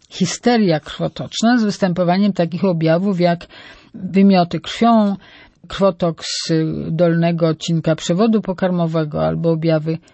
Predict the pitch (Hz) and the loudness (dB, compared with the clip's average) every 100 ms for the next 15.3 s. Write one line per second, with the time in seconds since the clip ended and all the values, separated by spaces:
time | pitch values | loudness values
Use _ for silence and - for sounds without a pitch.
0 | _ - 185 180 - 165 143 139 165 175 | _ -2 0 0 0 -4 -4 -8 -4 -4
1 | 165 - 170 165 160 180 170 175 165 165 | -4 -4 -4 -4 -4 -2 -2 -2 0 0
2 | 170 165 226 220 190 - - - _ _ | 0 2 4 4 2 -4 -20 -20 _ _
3 | - 175 170 247 214 214 226 269 196 156 | -6 -2 2 2 4 4 6 4 2 0
4 | - 156 147 147 190 262 262 - 202 170 | -2 -2 -2 -2 2 2 2 0 0 2
5 | 165 175 175 170 160 156 214 214 190 175 | 2 0 2 2 0 0 -2 -2 -2 0
6 | 170 170 165 160 160 156 156 151 156 151 | 0 0 0 0 -2 -4 -8 -8 -8 -6
7 | - 196 - - 175 - 208 - 214 214 | -4 -4 -6 -4 -4 0 -2 0 0 0
8 | - - - _ - 170 190 185 180 170 | -2 -20 -20 _ -4 2 2 4 2 2
9 | 165 160 - 170 - 233 202 175 - 170 | 0 -4 -6 -6 0 2 2 0 -2 -6
10 | 170 165 - - 196 220 - - - - | -4 -6 -6 -2 0 0 -4 -20 -20 -18
11 | - 165 165 165 160 156 151 147 - 139 | -6 -2 -2 0 -2 -2 -4 -8 -12 -10
12 | - 175 - 190 175 175 170 170 202 185 | -4 -4 0 0 0 0 0 0 0 0
13 | 170 170 170 185 180 175 165 185 196 190 | 0 -4 -2 0 0 0 0 0 0 0
14 | 175 160 185 196 202 190 160 - - 165 | 0 2 4 4 2 0 -4 -6 -4 0
15 | 165 226 | 2 2